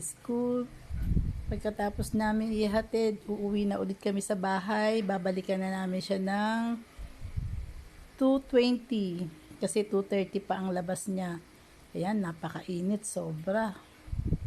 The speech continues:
Mabuti na lang aircon ng, ang kwarto nila sa school.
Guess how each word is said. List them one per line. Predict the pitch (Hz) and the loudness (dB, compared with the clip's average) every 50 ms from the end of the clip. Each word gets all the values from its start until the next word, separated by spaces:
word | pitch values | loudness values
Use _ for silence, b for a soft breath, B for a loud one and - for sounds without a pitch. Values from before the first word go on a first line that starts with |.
| - - - - - | -4 -4 -4 -4 -4
Mabuti | - 180 175 180 185 185 - 202 | -6 -4 -2 -2 -2 0 0 2
na | 196 196 190 190 | 2 2 4 2
lang | 190 196 196 | 2 2 2
aircon | 196 190 185 185 - - 196 190 | 2 2 2 2 0 -2 0 0
ng, | 185 180 180 180 175 170 180 185 - - - B B B B B B B B B - | 0 0 0 0 -2 -2 -4 -8 -12 -18 -20 B B B B B B B B B -4
ang | 190 190 180 180 180 180 180 175 - | -2 0 2 2 2 2 0 -2 -2
kwarto | - - 196 185 185 185 - - 185 180 | 0 0 2 2 0 -2 -2 -2 0 0
nila | 180 175 180 185 185 180 | 0 0 2 2 0 0
sa | - - 208 | -2 -6 -8
school. | - - - - - - 202 208 214 220 214 | -8 -8 -10 -10 -6 -2 0 0 0 0 -2